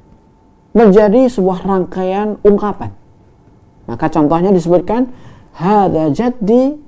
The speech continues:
Ammarun. Ini adalah kakekku, Ammar namanya. "Wa hadhihi jaddati Aminatu." Sedangkan yang ini adalah nenekku,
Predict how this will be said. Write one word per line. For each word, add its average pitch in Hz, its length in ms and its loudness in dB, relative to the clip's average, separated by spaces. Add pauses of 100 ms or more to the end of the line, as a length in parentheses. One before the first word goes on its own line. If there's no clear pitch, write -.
(380)
Ammarun. 147 800 0 (880)
Ini 147 240 2 (1120)
adalah 156 480 -2
kakekku, - 560 -10 (800)
Ammar 226 400 0
namanya. 117 400 -4 (1040)
"Wa 247 160 6
hadhihi 180 560 2 (720)
jaddati 185 720 0 (800)
Aminatu." 196 720 0 (640)
Sedangkan 254 640 2
yang 220 160 -6
ini 156 320 -4 (800)
adalah 143 480 -4
nenekku, 214 640 -2